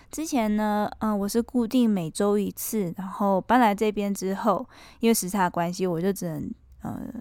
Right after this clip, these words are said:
调整到台湾的早上八点，然后固定是在周日这样子。可是之后我的行程会有蛮大的变动，而且有比较多的不确定性，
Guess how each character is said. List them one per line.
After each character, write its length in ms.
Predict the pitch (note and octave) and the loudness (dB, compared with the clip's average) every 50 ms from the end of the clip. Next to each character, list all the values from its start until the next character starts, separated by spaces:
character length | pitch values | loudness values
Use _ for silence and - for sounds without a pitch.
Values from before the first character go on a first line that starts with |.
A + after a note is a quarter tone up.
| B3+ - _ - | -12 -14 _ -16
调 200 | - - G3 G3 | -8 -4 -4 -2
整 280 | G3+ A3+ G3+ F3 E3 E3+ | 0 0 0 0 -2 0
到 220 | G3 G3+ G3 F#3+ | 2 2 2 2
台 280 | F#3+ - - F3+ F3+ F3+ | 0 -2 -4 -2 -2 0
湾 280 | G3 G3 G#3 G#3+ G#3 G#3 | 0 0 2 2 0 2
的 260 | G3+ G3+ F3 - A3+ - - - - _ - | 2 0 0 0 -4 -10 -18 -20 -20 _ -4
早 140 | - G#3+ G3 | -2 0 2
上 240 | G3+ A#3 A3+ A3 | 4 4 4 4
八 260 | G#3 - F#3 F#3 F3 G3 | 2 0 0 0 0 -2
点， 280 | G3 - F3+ - - - | -4 -4 -8 -8 -8 -8
然 100 | F3 G3 | -6 -2
后 240 | G3+ G3+ G3 F#3 - - - - - _ | -2 0 0 -2 -4 -8 -18 -20 -18 _
固 160 | - - B3+ A#3+ | 0 0 2 2
定 160 | - A3+ A3 | 2 0 0
是 180 | G#3+ - G#3 | 0 -2 -4
在 180 | F3 G3 F#3+ F#3 | -2 -2 -4 -4
周 340 | F3+ - - F3+ E3+ E3+ F3 | -4 -2 -2 -2 0 0 0
日 220 | F#3 F#3+ F3+ - - | 2 2 0 0 -2
这 80 | - - | -6 -6
样 160 | B2 A2+ A2 | -6 -6 -8
子。 220 | - - - - - - - - - - | -10 -12 -12 -12 -12 -14 -18 -20 -20 -14
可 120 | - - G#3 | -6 -6 -2
是 240 | - A#3 B3+ B3 | 2 4 4 4
之 160 | G#3+ - A#3 C4 | 4 2 0 0
后 160 | B3+ D4 B3+ | 4 4 4
我 140 | A3 G3+ F#3+ | 4 4 2
的 60 | F#3 | 0
行 200 | - - F3+ F#3 | -2 -4 -6 -6
程 180 | - G3 F3+ | -4 -6 -4
会 160 | F#3 G#3+ G#3+ G3+ | -2 0 2 2
有 160 | F#3 E3+ E3 | 2 0 -2
蛮 160 | E3 D#3 D3 E3 | -4 -4 -6 -4
大 220 | - G3 F#3 F3+ E3+ | -2 0 0 0 -2
的 120 | F3+ F3+ | -4 -8
变 240 | F#3+ - G3+ F3 E3 | -4 -4 -4 -2 -2
动， 180 | F#3+ F#3 E3+ D#3 D#3 D3+ _ | -4 -4 -4 -4 -8 -10 _
而 100 | - - | -6 -6
且 200 | F#3+ - G3+ F#3 | -6 -4 -4 -4
有 200 | F3 E3+ D#3 D3 D#3 - | -2 -2 -4 -6 -8 -10
比 60 | - F3 | -8 -4
较 160 | - F#3 F#3 | -2 -2 -2
多 160 | - F#3 F3+ | 0 -2 -2
的 120 | F3+ F3 | -2 -2
不 120 | E3+ - - | -4 -6 -8
确 180 | - - G3 | -4 -4 -4
定 200 | F3 F#3 F3 F3+ | -2 -2 -4 -4
性， 180 | F#3+ - G#3 - | -4 -4 -6 -6